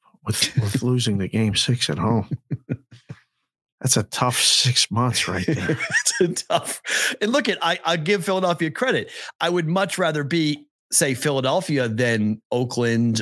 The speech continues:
Speaker 2: or, you know, Kansas City or,
Speaker 1: Who?
Speaker 2: you know, s-, you know, just a, a bottom dweller, you know, got nothing going. I guess the Chiefs are in K C, so I guess that's a bad example. Um,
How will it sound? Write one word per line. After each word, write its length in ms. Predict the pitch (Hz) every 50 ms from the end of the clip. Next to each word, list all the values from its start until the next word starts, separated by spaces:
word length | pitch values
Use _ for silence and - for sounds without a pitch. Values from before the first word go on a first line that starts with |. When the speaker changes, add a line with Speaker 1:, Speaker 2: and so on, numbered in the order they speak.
| 110 -
Speaker 2:
or, 540 | 110 110 110 104 104 104 101 101 98 92 90 - - - - - _ _ _
you 100 | - 104
know, 360 | 87 73 73 76 71 - - _ -
Kansas 400 | - 131 123 123 107 110 101 -
City 560 | - - 147 135 135 131 127 127 123 123 120
or, 180 | 113 110 - 208
Speaker 1:
Who? 80 | -
Speaker 2:
you 80 | - 120
know, 100 | 110 104
s-, 240 | 98 - - - - - - -
you 200 | - - 208 247
know, 100 | 208 139
just 220 | 131 165 156 - -
a, 400 | - 165 170 - - 180 170 165 - _ -
a 120 | 139 143
bottom 460 | 135 107 - 135 127 139 143 143 143 131
dweller, 640 | 131 123 127 135 131 127 127 123 123 120 123 - - _ _ _ _
you 100 | - 120
know, 240 | 117 107 101 98 95 -
got 180 | - 135 123 127
nothing 360 | 123 135 135 - 139 127 120
going. 220 | 131 123 120 117 113
I 80 | 117
guess 220 | 117 123 117 - - - -
the 80 | 110 98
Chiefs 240 | - - 101 - 90
are 40 |
in 60 | 82 78
K 80 | 76
C, 160 | 71 - 76
so 80 | 76 82
I 60 | 87
guess 160 | 85 71 -
that's 160 | - 64 - -
a 20 |
bad 120 | 82 78
example. 340 | 69 - 76 73 - - - - - - - - - - -
Um, 600 | 110 113 107 101 101 98 95 95 95 90 87 -